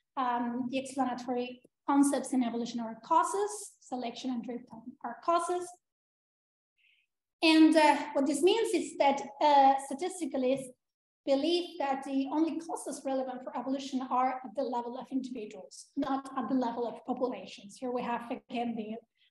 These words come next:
level relations, uh, the complex level relations. But, um, let's say that statisticalists, um, uh, claim that the only causes we can talk about are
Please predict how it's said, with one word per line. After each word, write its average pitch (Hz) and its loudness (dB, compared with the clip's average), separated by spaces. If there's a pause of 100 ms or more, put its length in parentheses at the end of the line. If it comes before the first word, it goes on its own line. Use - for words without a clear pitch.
level 254 2
relations, 233 2 (240)
uh, 262 4
the 247 -4
complex 254 -2
level 262 0
relations. 320 0
But, 269 4 (400)
um, 277 6
let's 294 2
say 330 4
that 294 4 (140)
statisticalists, 254 -2 (380)
um, 247 2
uh, 247 2 (180)
claim 285 8
that 254 2
the 254 -2
only 302 2 (540)
causes 254 2
we 262 -2
can 247 -8
talk 220 -10
about 233 -12 (180)
are 226 -10